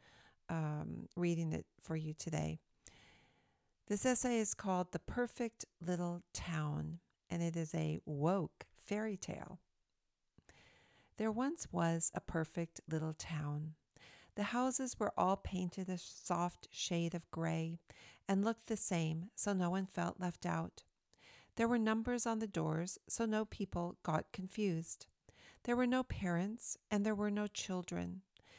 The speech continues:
There were no men, and there were no women.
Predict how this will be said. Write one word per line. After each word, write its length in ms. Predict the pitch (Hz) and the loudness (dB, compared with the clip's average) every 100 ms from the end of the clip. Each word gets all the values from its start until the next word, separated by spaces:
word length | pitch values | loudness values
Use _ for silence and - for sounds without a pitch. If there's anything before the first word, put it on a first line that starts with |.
| - - | -10 0
There 120 | 214 | 4
were 140 | 226 | 4
no 140 | 220 214 | 4 4
men, 480 | 190 175 202 233 - _ | 4 4 2 -2 -8 _
and 160 | 208 214 | 0 2
there 100 | 190 | 2
were 340 | 190 180 185 - | 2 0 -2 -2
no 180 | 185 185 | 0 2
women. 500 | 190 196 175 170 | 2 2 0 -2